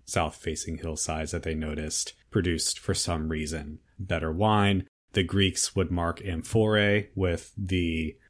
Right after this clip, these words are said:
city that the amphorae came from, so they could keep track of the variations within these different vessels and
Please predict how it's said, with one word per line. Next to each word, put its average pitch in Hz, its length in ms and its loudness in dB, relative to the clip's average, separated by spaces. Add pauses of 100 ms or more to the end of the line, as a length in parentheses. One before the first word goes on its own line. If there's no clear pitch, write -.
(120)
city 95 560 2 (100)
that 85 280 0
the 95 120 0
amphorae 85 520 -2
came 87 340 0
from, 95 320 2
so - 120 -2
they 85 160 0
could 85 180 -4
keep - 240 -6
track - 560 -2 (260)
of 85 140 -2
the 82 80 -4
variations 85 1200 -2 (120)
within 87 600 2
these 82 340 -2
different 82 420 -4
vessels 95 680 2
and 78 200 -6